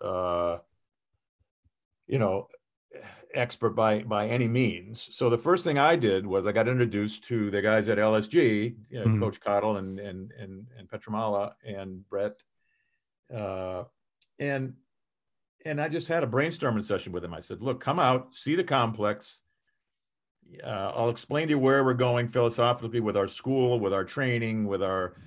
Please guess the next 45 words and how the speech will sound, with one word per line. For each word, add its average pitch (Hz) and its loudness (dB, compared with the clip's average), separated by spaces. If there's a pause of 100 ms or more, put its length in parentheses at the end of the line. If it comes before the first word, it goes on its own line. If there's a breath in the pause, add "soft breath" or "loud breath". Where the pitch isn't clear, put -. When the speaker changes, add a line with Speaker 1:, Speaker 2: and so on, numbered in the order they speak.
(220 soft breath)
Speaker 1:
personal 127 -2
skill 120 0
development, 117 2
career 123 0
prep 120 0
for 113 0
our 107 4
kids." 110 -2
It's 101 -12
a, 101 -4 (520)
we're, 113 -2 (160)
we're, 123 -2 (120)
we're 135 0
more 156 4
in 143 2
depth 123 4
than 107 2
I 110 2
M 107 0
G 113 -4
in 107 0
a 101 0
lot 107 2
of 104 0
ways 101 0
in 92 -10
terms 95 -8
of 87 -6
the 85 -4 (460)
kind 104 -8
of 87 -4
the 80 -6
off, - -4 (260)
uh, 85 -12
field 98 -2
e-, 87 -10 (200)
experience 98 -6
from 87 -10
the, 85 -12
from 92 -10
the 87 -8
academy, 92 -6 (580)
which 117 -8
they 123 2
loved. 101 0